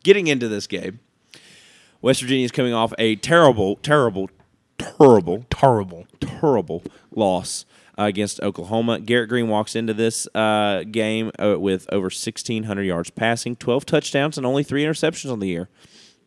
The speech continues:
Speaker 1: Uh, Emory Jones, however, for Cincinnati is nineteen hundred yards passing, fifteen touchdowns, ten interceptions. Thank you, Jay. Thank you.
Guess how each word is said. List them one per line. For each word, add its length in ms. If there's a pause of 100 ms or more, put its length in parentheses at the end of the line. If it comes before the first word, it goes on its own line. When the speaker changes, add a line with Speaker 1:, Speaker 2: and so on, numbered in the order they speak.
(140)
Speaker 1:
Uh, 220
Emory 260
Jones, 400
however, 300
for 160
Cincinnati 640 (340)
is 300
nineteen 380
hundred 180
yards 240
passing, 460
fifteen 420
touchdowns, 680 (520)
ten 380
interceptions. 760
Thank 260
you, 60
Jay. 380
Thank 280
you. 140